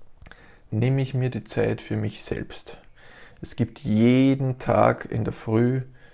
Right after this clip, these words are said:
meine Podcast-Runde, so habe ich sie getauft, wo ich mir entweder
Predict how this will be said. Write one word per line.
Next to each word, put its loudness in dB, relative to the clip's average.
meine 0
Podcast-Runde, 2
so -2
habe 0
ich -4
sie -4
getauft, 0
wo 0
ich -2
mir -2
entweder -2